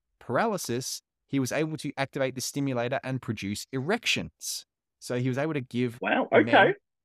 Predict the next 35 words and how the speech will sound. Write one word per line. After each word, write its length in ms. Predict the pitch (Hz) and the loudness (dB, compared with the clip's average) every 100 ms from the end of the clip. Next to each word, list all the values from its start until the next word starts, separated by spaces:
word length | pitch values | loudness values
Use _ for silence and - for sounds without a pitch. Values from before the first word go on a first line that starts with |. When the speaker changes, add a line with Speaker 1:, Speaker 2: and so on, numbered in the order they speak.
| _ | _
Speaker 2:
All 120 | - | 0
Speaker 1:
in 40 | - | 4
Speaker 2:
right. 260 | 151 - | 4 2
Speaker 1:
wheelchairs 640 | 104 113 113 104 156 208 - | -2 -4 -2 -2 -2 -4 -4
erections. 480 | 151 226 - - - _ _ _ _ | -2 -2 -6 -12 -20 _ _ _ _
Speaker 2:
Yeah. 160 | - 359 - | -2 0 -2
Speaker 1:
So, 240 | - 165 113 - _ _ _ 127 | 0 2 2 -2 _ _ _ 0
like 180 | 143 156 | 2 2
I 40 | |
said, 120 | 135 | 0
this 140 | 123 - | -2 -2
device 280 | 156 143 | 2 2
was 120 | - - | 0 -8
hugely 480 | - 139 131 117 | -6 -4 -2 -4
successful. 560 | 101 104 - 98 - 151 | -6 -8 -6 -6 -4 0
Speaker 2:
Yeah, 140 | 220 247 | 2 2
Speaker 1:
It 80 | |
was 100 | 151 | 2
Speaker 2:
yeah. 60 | 135 | 0
Speaker 1:
actually 260 | 127 147 135 | 0 0 -2
commercialized 800 | - 113 110 120 - 110 110 - | -2 0 0 0 0 0 -2 -4
in 180 | 104 98 | -10 -8
nineteen 400 | 104 107 104 104 | -6 -6 -6 -6
eighty-two 460 | 92 95 - 123 165 | -6 -8 -6 -4 -2
by 160 | 95 | -2
Fine 480 | 87 - 110 117 139 | -4 -2 0 2 0
Tech, 320 | 127 196 254 - _ _ | 0 -4 -4 -12 _ _
a 120 | 104 | -6
British 400 | 92 113 120 - | -2 -2 -2 -2
general 340 | - 110 110 98 | -2 -2 -2 -4
engineering 480 | 104 92 98 117 | -4 -4 -4 -4
company, 460 | 113 110 107 110 170 - _ _ | -4 -4 -2 -4 -6 -8 _ _
and 140 | 123 | -2
it 80 | 120 | 0
was 220 | 110 - | -2 -6